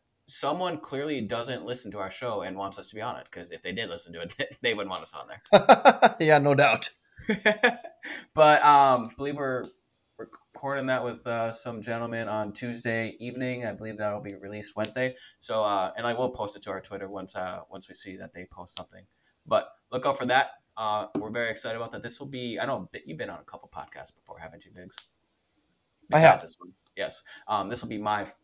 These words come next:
Speaker 1: first experience, which is gonna be amazing. I don't have to,
Speaker 2: You
Speaker 1: like,
Speaker 2: never forget your first, John.
Speaker 1: I never have to, like, steer the ship in, on the show now, so that'll be nice. So look out for that, and then, um, you know,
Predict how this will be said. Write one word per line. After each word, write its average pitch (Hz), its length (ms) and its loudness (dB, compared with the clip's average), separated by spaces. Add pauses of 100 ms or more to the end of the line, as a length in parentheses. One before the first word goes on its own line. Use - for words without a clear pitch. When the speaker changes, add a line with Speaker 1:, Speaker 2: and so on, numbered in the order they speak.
(160)
Speaker 1:
first 104 220 -8
experience, 95 480 -10
which 101 280 -16
is - 80 -20
gonna 127 140 -8
be 165 80 -10
amazing. 90 420 -12
I 67 60 -10
don't 98 80 -6
have 117 100 -10
to, - 80 -8
Speaker 2:
You 147 80 4
Speaker 1:
like, 165 100 12
Speaker 2:
never 202 100 6
forget 196 280 12
your 185 100 8
first, 190 280 8
John. 107 240 4 (400)
Speaker 1:
I - 100 0 (480)
never 117 280 -6
have 135 120 -6
to, 120 80 -4
like, 104 120 -6
steer 101 220 -8
the 101 80 -8
ship 101 280 -10
in, 87 100 -16 (100)
on 87 120 -12
the 82 80 -14
show 82 220 -14
now, 65 220 -16
so 80 160 -18
that'll 78 140 -12
be 101 100 -14
nice. - 360 -18 (1300)
So - 240 2 (280)
look 139 140 -4
out 156 140 4
for - 80 -6
that, 143 300 4 (280)
and 123 140 0
then, 123 260 4
um, 107 440 8 (400)
you 113 120 4
know, 101 320 4